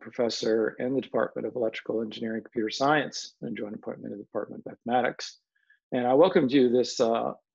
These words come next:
uh, asynchronous delivered online course. Uh, what I'm gonna do is share with you sort of the syllabus online in the Canvas page for the course and show you some different features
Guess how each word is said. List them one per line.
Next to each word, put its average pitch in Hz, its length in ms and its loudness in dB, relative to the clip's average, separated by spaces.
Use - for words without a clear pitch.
uh, 117 320 -4
asynchronous 127 880 2
delivered 113 480 2
online 107 680 -4
course. - 560 -2
Uh, 135 260 6
what 135 160 8
I'm 165 60 4
gonna 151 180 8
do 190 500 8
is 139 280 8
share 147 300 8
with 143 220 4
you 135 320 6
sort 117 300 2
of 113 220 2
the 110 180 -14
syllabus 147 800 4
online 127 640 2
in 123 160 -2
the 117 80 2
Canvas 120 480 -4
page 123 280 2
for 127 140 -2
the 110 60 -2
course 117 560 4
and 113 180 -4
show 127 200 2
you 120 200 4
some 113 220 -4
different - 340 -6
features 139 560 6